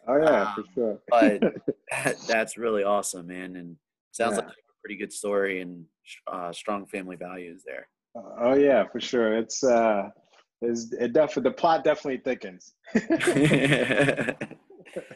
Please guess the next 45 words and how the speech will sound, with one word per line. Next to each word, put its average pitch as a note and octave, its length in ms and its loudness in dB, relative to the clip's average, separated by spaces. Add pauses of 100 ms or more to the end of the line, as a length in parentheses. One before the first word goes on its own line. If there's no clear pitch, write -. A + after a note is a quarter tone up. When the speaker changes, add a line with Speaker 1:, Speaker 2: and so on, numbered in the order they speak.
(280)
Speaker 2:
Well, C#3 220 4
cool, C#3+ 300 4
man. B2 400 2
I B2 80 2
mean, C#3 360 2 (200)
before D3 320 6
we F#3 80 8
get E3 180 8
into D3 480 6
some B2 220 0
of B2+ 60 -2
the, A#2+ 60 2
like, G#2+ 320 2
uh, G2 240 0
family G#2+ 520 -6
type G#2 280 -10
of G2+ 80 -12
stuff G#2 540 2
that G2 140 -8
we G#2 100 -10
wanna G2 240 -10
cover, G2+ 540 -4 (520)
um, G2 320 -6
what C3 180 0
we D3+ 100 0
wanted C3+ 280 0
to A2+ 80 -6
know G#2+ 400 -4
kind A#2 160 -6
of G2+ 80 -8
on G#2+ 140 -4
your G2 100 -10
background G2+ 520 -4
is F#2 100 -16
some A2 200 -8
of G2+ 80 -8
the G2 60 -16
hobbies G2+ 420 -6
that - 220 -12
you F2 60 -20 (140)
have. E2 120 -12 (320)
Um, E2 300 -12 (120)
I F#2+ 60 -4
know G#2+ 160 2
you're, G#2 500 2